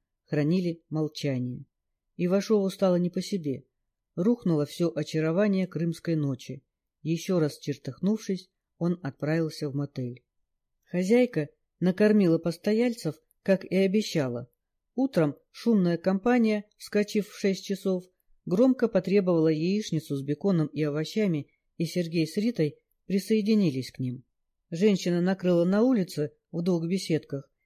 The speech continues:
и молодые люди с удовольствием смаковали нехитрую еду, маленькими глотками пили кофе с молоком. «Я всё время думаю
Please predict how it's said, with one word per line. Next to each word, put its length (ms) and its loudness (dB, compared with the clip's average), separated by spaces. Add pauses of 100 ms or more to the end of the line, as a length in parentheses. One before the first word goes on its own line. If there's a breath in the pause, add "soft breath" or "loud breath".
(100)
и 100 0
молодые 520 2
люди 400 -2 (180)
с 140 -8
удовольствием 800 2 (140)
смаковали 640 2
нехитрую 640 -2
еду, 420 -4 (520)
маленькими 600 2
глотками 640 2 (220)
пили 240 4
кофе 380 0
с 80 -4
молоком. 640 -2 (520)
«Я 160 2
всё 200 0
время 260 4
думаю 460 2